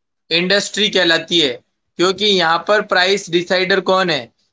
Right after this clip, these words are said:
यहाँ पर price कितने पर goods को बेचना है, वो कौ-,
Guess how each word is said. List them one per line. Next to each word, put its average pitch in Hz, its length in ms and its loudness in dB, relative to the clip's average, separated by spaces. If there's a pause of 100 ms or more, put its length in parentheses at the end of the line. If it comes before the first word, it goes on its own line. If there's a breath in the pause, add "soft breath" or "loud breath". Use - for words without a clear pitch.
(100)
यहाँ 156 220 -2
पर 202 220 0
price 196 520 -2
कितने 190 460 -4
पर 196 220 0
goods 185 300 0
को 202 160 2
बेचना 180 400 0
है, 196 160 2
वो 185 160 0
कौ-, 185 380 -4